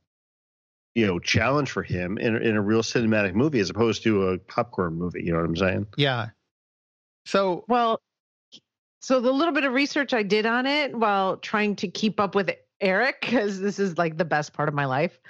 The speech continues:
Speaker 3: I try to keep up with Eric and stay a step ahead of Lou, um, is that he actually taught himself how to play tennis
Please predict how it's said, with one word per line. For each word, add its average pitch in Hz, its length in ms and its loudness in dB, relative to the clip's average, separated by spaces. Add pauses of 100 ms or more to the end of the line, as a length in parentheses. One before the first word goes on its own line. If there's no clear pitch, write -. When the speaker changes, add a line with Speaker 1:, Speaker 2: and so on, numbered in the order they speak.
(200)
Speaker 3:
I - 20 -4
try 226 160 2
to 214 60 0
keep 247 240 0
up 240 100 0
with 214 140 2
Eric 226 240 0
and 196 120 -2
stay 190 220 0
a 160 60 0
step 180 240 -2
ahead 175 200 0
of 170 120 -4
Lou, 151 200 -6 (480)
um, 247 380 0 (800)
is 214 600 0
that 202 360 0
he - 400 -6
actually 269 800 0 (300)
taught 214 200 0
himself 247 420 -2
how 240 120 0
to 226 60 -2
play 214 200 -2
tennis 214 520 -2